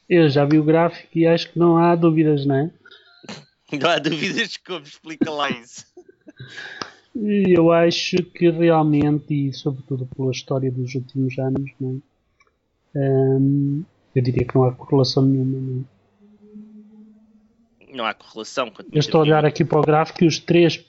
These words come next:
Speaker 1: piores anos de decréscimo do pib, o Benfica ganhou um troféuzito, não é? Ganhou troféu.
Speaker 2: <laughs>
Speaker 1: Só por aí.
Speaker 2: Sim,
Speaker 1: Só
Speaker 2: não dá.
Speaker 1: pelos piores já está mal.
Speaker 2: Não, mas isso era
Speaker 1: Hum.
Speaker 2: como a história dos Lemmings. Os Lemmings desapareciam na primavera e as pessoas pensavam que eles se suicidavam.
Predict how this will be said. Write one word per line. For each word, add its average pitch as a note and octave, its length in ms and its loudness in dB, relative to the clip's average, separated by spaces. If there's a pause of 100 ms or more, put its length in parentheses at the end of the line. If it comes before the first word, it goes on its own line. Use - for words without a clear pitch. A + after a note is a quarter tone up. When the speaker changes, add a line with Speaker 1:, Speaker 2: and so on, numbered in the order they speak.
(200)
Speaker 1:
piores D3 540 2
anos C#3+ 340 2
de C3+ 140 -2
decréscimo C#3 1000 -2 (680)
do D3 240 0
pib, D#3 800 2 (100)
o D#3 80 -2
Benfica C#3+ 680 0
ganhou D3+ 380 4
um D3 60 2
troféuzito, D#3 760 -2
não C3+ 180 -2
é? C3 140 -8
Ganhou C#3 160 -2
troféu. D3 360 -4 (360)
Speaker 2:
<laughs> - 440 -8
Speaker 1:
Só - 240 0
por E3+ 220 0
aí. E3 380 4 (440)
Speaker 2:
Sim, - 140 -18
Speaker 1:
Só F3+ 140 2
Speaker 2:
não E3+ 60 -2
dá. - 60 -2
Speaker 1:
pelos F3+ 180 4
piores E3+ 380 0
já E3+ 100 4
está E3 240 0
mal. C#3 360 0 (600)
Speaker 2:
Não, A#3 100 0
mas D3+ 200 -4
isso D#3 160 2
era B2+ 160 4
Speaker 1:
Hum. D3+ 80 4
Speaker 2:
como D3 140 4
a C#3 60 -4
história C#3+ 340 -14
dos C#3+ 180 -20
Lemmings. C3+ 460 -14
Os G2+ 120 -20
Lemmings G#2+ 420 -14
desapareciam A#2+ 540 -12
na A#2 100 -10
primavera B2 540 -6
e C#3 40 -12
as C#3+ 80 -14
pessoas D3 220 -20
pensavam D3 380 -16
que C3+ 80 -20
eles D3+ 120 -16
se - 160 -20
suicidavam. D#3 800 -6